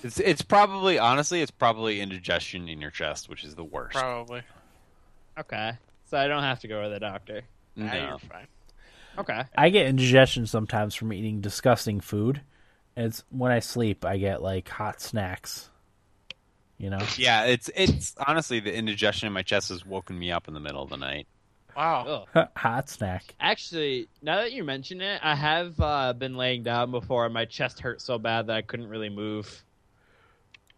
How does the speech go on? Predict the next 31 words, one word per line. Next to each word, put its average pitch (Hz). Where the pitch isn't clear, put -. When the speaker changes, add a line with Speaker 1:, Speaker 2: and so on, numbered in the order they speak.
Speaker 1:
There 92
you 78
go. 82
Speaker 2:
I've 156
never 202
Speaker 3:
Oh. 220
Speaker 2:
been 196
woken 185
up 175
by 151
indigestion, 151
but 147
I 139
did 165
wake 160
myself 151
up 143
from 147
a 123
fart 143
once. 160
Speaker 1:
Was 87
it 82
wet? 85
Speaker 2:
And 147
no, 175
no, 190
no, 190
no. 175
It 165
smelled 165